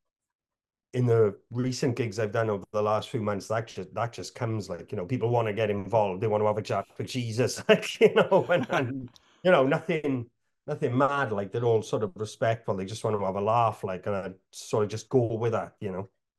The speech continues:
Speaker 2: So, le-, let's do, um, "You out there, Sonny Jim? You out Welsh Jesus?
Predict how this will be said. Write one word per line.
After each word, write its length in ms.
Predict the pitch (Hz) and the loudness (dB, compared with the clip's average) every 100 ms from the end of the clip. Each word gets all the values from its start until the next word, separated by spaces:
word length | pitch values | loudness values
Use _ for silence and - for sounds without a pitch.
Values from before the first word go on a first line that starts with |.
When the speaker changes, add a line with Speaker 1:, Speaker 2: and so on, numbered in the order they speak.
| _ _ _ | _ _ _
Speaker 2:
So, 360 | - - 127 143 | -10 -4 -2 -2
le-, 180 | - 151 - | -4 -6 -4
let's 340 | 139 135 - | -8 -6 -6
do, 120 | 160 | -4
um, 220 | 127 123 - _ _ _ _ - | 0 0 0 _ _ _ _ 6
"You 160 | 160 | 8
out 100 | 180 | 10
there, 160 | 175 165 | 8 6
Sonny 360 | - 180 165 147 | 6 8 8 8
Jim? 300 | - 170 147 - - | 6 4 4 -10 -2
You 200 | 185 202 | 4 6
out 120 | 190 | 6
Welsh 360 | 196 196 170 - | 6 8 6 4
Jesus? 760 | - 214 202 202 214 202 175 | 0 4 4 4 2 0 -2